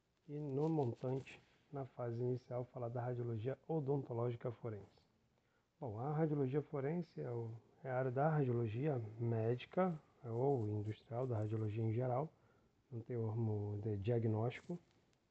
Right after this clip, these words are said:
juntado à forense, né, que é a área do jurídico, né, sistema tributário e judiciário, seja na formas trabalhistas ou na forma, é, civil,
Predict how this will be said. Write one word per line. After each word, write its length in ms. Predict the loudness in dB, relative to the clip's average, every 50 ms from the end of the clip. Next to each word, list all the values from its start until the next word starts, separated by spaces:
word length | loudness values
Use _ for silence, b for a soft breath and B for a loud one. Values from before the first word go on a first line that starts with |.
| _ _ _
juntado 600 | -6 -2 0 0 0 0 -2 -2 -2 0 2 2
à 80 | 2 0
forense, 680 | -2 -4 -4 0 2 2 4 4 2 2 0 -2 -2
né, 140 | -2 -2 -2
que 120 | -2 -2
é 60 | -2
a 80 | 0 2
área 260 | 2 2 2 2 2
do 220 | 2 2 0 2
jurídico, 580 | 2 4 4 4 4 2 0 -2 -6 -12 -8 -4
né, 220 | -4 -2 -2 -4 -6 -10 _ _ _ _ _ _ _ _ _ _
sistema 380 | -16 -16 -16 -14 -10 -8 -8 -8
tributário 560 | -8 -6 -8 -8 -8 -6 -6 -4 -2 -2 -2 -2
e 60 | 0
judiciário, 640 | 0 -2 -2 -4 -6 -10 -12 -10 -8 -8 -8 -8 -10 -12 _ _ _ _ _ _ _ _ _ _ _ _ _ _
seja 300 | _ -8 -6 -4 -2 -2
na 160 | 0 -2 -2
formas 540 | -2 -4 -6 -4 -2 -2 -2 -2 -2 -4 -6 -8 -10
trabalhistas 800 | -8 -6 -2 -2 0 2 2 0 0 0 0 0 0 0 -2 -6 -4
ou 320 | -2 0 0 0 0 -2
na 240 | 0 0 2 0 0 -2 -6 -6
forma, 500 | -2 0 2 2 2 2 0 0 -2 -6 -10 _ _ _ _ _ _ _ _ _ _ _ -10
é, 340 | -6 -4 -4 -2 -2 -2 -4
civil, 420 | -4 -4 -4 -2 0 0 -2 -2